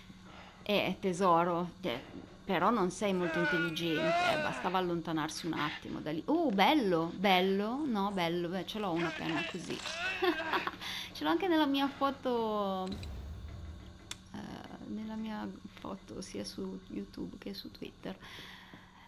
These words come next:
Belle, quelle penne lì mi piacciono un sacco. Vabbè, comunque immagino di dover mettere la penna in mano a, a questo tizio qua. Posso metterti una penna in mano?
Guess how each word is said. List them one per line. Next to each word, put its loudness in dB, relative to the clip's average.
Belle, -6
quelle -6
penne -6
lì -6
mi -4
piacciono -8
un -4
sacco. -4
Vabbè, -2
comunque -2
immagino 0
di -2
dover -2
mettere -2
la -2
penna -2
in 2
mano 0
a, -6
a -12
questo -12
tizio -12
qua. -6
Posso -8
metterti -8
una -8
penna -6
in -6
mano? -8